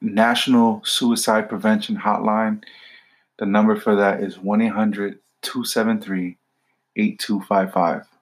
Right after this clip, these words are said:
Veterans Crisis Line is one eight hundred two seven three eight two five five and press one.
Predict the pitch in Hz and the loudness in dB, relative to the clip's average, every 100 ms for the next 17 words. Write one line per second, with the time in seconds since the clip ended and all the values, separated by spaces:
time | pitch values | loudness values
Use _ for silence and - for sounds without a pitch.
0 | _ _ _ _ _ _ _ _ _ _ | _ _ _ _ _ _ _ _ _ _
1 | _ _ _ _ _ - 104 117 120 113 | _ _ _ _ _ -4 2 4 6 4
2 | 107 - - 117 117 - 104 - 98 92 | 0 -6 -2 0 2 -2 -4 -4 -4 -4
3 | 87 - _ _ _ _ _ - 104 95 | -6 -12 _ _ _ _ _ -8 -6 0
4 | 104 113 104 107 104 101 98 - - 139 | 4 4 4 2 2 0 -2 -6 -4 -2
5 | 127 - 101 98 92 92 90 92 _ _ | -2 -2 -2 -2 -4 -6 -6 -10 _ _
6 | _ _ _ _ _ _ 117 120 - - | _ _ _ _ _ _ 2 4 2 -2
7 | 110 98 95 - - 101 95 - 95 92 | 0 -2 -4 -6 -2 -2 -2 -2 0 0
8 | 92 - _ _ _ _ 113 - - 98 | -2 -8 _ _ _ _ -8 -4 -2 -2
9 | - 101 92 - | -2 0 0 -4